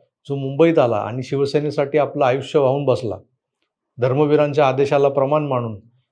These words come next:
संभाजी शिंदेचा एकनाथ हा अनाथांचा नाथ बनायला निघाला. हिंदू हृदय सम्राटांचा खरा वारसा तर या ठाण्याच्या दाढीवाल्यानं पुढे चालवलं. वैयक्तिक आयुष्यात ज्यानं रिक्षा चालवली, मासळीने भरलेला टेम्पो चालवला,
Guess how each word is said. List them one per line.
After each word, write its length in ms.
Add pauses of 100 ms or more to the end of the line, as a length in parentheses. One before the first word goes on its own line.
(160)
संभाजी 440
शिंदेचा 480
एकनाथ 500
हा 200
अनाथांचा 460
नाथ 220
बनायला 400
निघाला. 340 (880)
हिंदू 240
हृदय 220
सम्राटांचा 560 (100)
खरा 200
वारसा 480 (480)
तर 100
या 180
ठाण्याच्या 440
दाढीवाल्यानं 560
पुढे 240
चालवलं. 380 (1040)
वैयक्तिक 460
आयुष्यात 400
ज्यानं 300
रिक्षा 320
चालवली, 480
मासळीने 500
भरलेला 380
टेम्पो 380
चालवला, 480